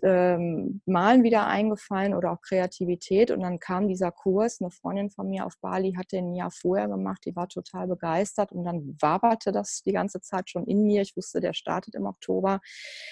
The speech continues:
Hab aber sehr lange gebraucht, mich zu entscheiden, weil auch da natürlich mein Kopf mir wieder dazwischen kam. „Es ist viel zu teuer, ein bisschen verrückt geworden. Wie willst du das denn handeln? Das geht gar nicht.“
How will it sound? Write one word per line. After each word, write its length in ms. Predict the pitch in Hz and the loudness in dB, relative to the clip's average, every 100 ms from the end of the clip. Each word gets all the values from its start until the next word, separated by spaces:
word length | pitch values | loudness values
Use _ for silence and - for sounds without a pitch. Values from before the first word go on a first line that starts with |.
| - - | -10 2
Hab 220 | 214 - | 2 6
aber 220 | 247 220 | 6 6
sehr 240 | 180 202 240 | 6 6 8
lange 280 | 233 226 202 | 6 4 2
gebraucht, 440 | 190 - 185 - | 0 2 0 0
mich 120 | 208 | -6
zu 160 | - 190 | -4 -4
entscheiden, 580 | 165 - 165 165 233 220 | -4 -4 -2 2 4 4
weil 120 | 180 | 2
auch 180 | 165 - | -4 -4
da 180 | 170 170 | -2 0
natürlich 480 | 208 - 220 220 - | -2 -2 -2 -2 -2
mein 160 | 170 | -8
Kopf 320 | - 180 - | -6 -6 -4
mir 160 | 202 208 | -2 0
wieder 160 | 214 214 | 0 0
dazwischen 540 | 214 - 214 - 220 | -4 -6 -8 -6 -8
kam. 280 | - 208 214 | -4 -4 -2
„Es 140 | 165 | -4
ist 180 | 165 - | -10 -6
viel 140 | 190 | -6
zu 160 | 196 202 | -4 -8
teuer, 400 | - 175 185 185 | -6 -4 -2 -2
ein 100 | 175 | -6
bisschen 300 | 175 - 170 | -8 -8 -10
verrückt 380 | - 160 185 - | -8 -8 -8 -8
geworden. 360 | 180 170 180 | -6 -4 -6
Wie 100 | 170 | -6
willst 200 | 170 - | -6 -8
du 40 | 165 | -12
das 180 | 165 - | -14 -8
denn 220 | 160 156 | -8 -8
handeln? 580 | 151 165 202 202 190 180 | -8 -2 2 2 2 -2
Das 180 | 156 | -6
geht 240 | - 185 - | -2 -4 -2
gar 220 | 180 175 | -6 -4
nicht.“ 320 | 180 185 - | -4 -6 -10